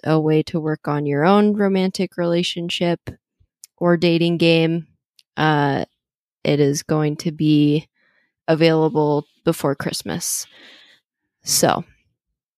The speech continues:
this is our relationship resilience course, if I did not mention that.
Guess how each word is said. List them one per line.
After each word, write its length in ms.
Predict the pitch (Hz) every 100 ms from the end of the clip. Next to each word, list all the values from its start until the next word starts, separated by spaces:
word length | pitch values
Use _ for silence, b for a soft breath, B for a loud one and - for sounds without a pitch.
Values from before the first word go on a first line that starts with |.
| _ _ - -
this 280 | 180 185 -
is 140 | 196
our 320 | 202 190 196 -
relationship 840 | 180 165 160 165 165 156 156 -
resilience 800 | 143 135 139 135 131 123 - -
course, 420 | - 123 - -
if 160 | 127 -
I 140 | 131
did 200 | 131 135
not 460 | 135 127 135 - -
mention 600 | 123 131 135 - - - -
that. 460 | 127 - - -